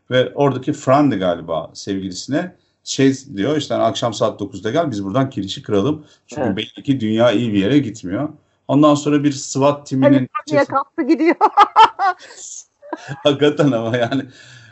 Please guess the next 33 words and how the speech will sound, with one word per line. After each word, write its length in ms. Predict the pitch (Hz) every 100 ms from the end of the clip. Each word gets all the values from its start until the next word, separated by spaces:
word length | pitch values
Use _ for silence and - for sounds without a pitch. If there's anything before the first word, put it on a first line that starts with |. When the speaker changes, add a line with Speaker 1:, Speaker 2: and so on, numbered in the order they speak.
| - - _
Speaker 1:
Ondan 380 | 127 139 160
sonra 460 | 170 165 165 185 170
şey 240 | 139 - 156
falan 340 | 156 160 160
var 100 | 131
işte, 240 | 113 - 127
e, 460 | 127 - 120 120
helikopterle 540 | 139 143 151 151 143 135
gidiyorlar. 300 | 113 110 131
Ya 140 | 160
aslına 320 | 175 175 220
bakarsanız 540 | 214 196 226 220 196 143
böyle 220 | 175 170
bir 140 | 156
bilgi-, 440 | 143 143 147 - 113
belgesel 720 | 127 135 165 165 208 202 156 - _ _
havasında 760 | 123 123 135 135 151 156 202
bir 60 | 170
geçiş 500 | 123 131 131 185 -
var. 200 | 95 82 _ _ _
Bu 60 | 117
filmin 400 | - 143 170 170
birçok 320 | 180 185 147
yerinde 520 | 143 135 147 151 139 _
öyle 280 | 139 143 131
bir 80 | 131
hava 340 | - 120 127
hissediyorsunuz. 580 | 131 107 90 87 92 92
Romero'nun 440 | 107 131 139 143
aslında 320 | 139 131 139
yapmak 260 | 135 123 143
istediği 360 | - 123 117 87
o. 240 | 120 131